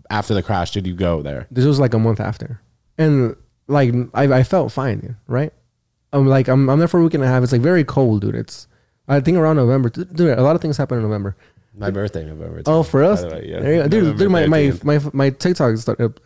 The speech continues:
Speaker 2: exploded in November, like, like, like, the day that I, that I moved out here,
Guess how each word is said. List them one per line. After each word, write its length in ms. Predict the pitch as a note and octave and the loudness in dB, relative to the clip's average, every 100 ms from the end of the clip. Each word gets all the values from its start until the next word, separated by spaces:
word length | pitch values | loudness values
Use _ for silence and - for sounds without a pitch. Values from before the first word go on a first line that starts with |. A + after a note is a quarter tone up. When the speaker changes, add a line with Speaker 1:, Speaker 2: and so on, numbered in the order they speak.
| - | -14
Speaker 2:
exploded 440 | A#2 - B2+ A#2 A2 | -12 -4 0 2 4
in 120 | G#2+ | 2
November, 460 | G2+ G2+ F#2+ F#2+ - _ _ - | 2 0 -2 -6 -10 _ _ -6
like, 200 | A#2+ G#2 | -2 0
like, 160 | G#2 - - | -2 -4 -4
like, 140 | A2 | 0
the 80 | B2 | 0
day 260 | G#2+ B2+ C#3 | 2 2 4
that 160 | C3+ | 4
I, 160 | B2+ A#2+ A2 | 4 2 -2
that 180 | A#2 A#2 | -4 0
I 100 | A2+ | 0
moved 300 | G#2+ A#2 B2+ | 0 -2 0
out 140 | G#2 G#2 | -2 -2
here, 240 | G2 G2+ | -4 -8